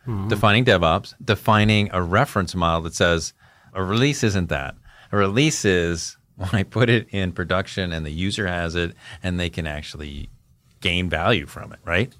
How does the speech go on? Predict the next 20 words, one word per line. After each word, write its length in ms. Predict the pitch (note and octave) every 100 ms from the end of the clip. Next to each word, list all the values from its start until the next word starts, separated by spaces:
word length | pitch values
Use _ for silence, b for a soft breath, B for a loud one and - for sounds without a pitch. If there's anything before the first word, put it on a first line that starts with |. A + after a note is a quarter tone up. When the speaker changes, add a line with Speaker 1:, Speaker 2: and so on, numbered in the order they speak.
| -
Speaker 1:
Right. 260 | G#2 F2 -
Otherwise, 380 | C3 A#2+ G#2+ A2+
it's 260 | G#2 A2
no 200 | A2+ G#2+
different 380 | G2 G#2+ - G#2
than 160 | G#2 G2+
using 260 | G#2 G#2
an 80 | F#2+
I 180 | G2 G2
D 180 | G2 G2+
A 220 | G2+ G2+
that's 520 | G#2 G#2 - - - -
pushing 480 | B2 - A2 G2
software 420 | F#2+ A#2 G2 G2 G2+
code 300 | - G#2+ G2+
out 240 | G2 G2
into 260 | G#2+ - G2
a 60 |
test 300 | G2 G2 -
environment. 500 | - B2+ B2 A#2+ -